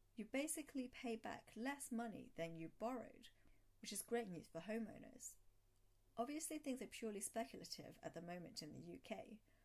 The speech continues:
but if the Bank of England does turn to negative interest rates, a number of things might happen. First, interest rates for current and savings accounts will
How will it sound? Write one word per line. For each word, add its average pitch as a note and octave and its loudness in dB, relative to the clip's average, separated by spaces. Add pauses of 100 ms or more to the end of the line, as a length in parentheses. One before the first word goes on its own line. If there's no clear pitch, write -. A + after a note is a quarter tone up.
(180)
but A#3 6
if C4+ 4
the E4+ 2
Bank C#4 0
of B3 -2
England G3+ -2
does G#3+ 0
turn G3 -2
to E3+ -6
negative D#3+ -4
interest - -4
rates, - -10 (400)
a G3+ 0
number A#3 4
of C#4+ -2
things - -2
might - -8 (100)
happen. - -8 (680)
First, C#4+ 0 (480)
interest C#4+ 2
rates B2 -4
for F#3 -4
current - -2
and G#3 -6
savings B3+ 2
accounts - -8
will - -8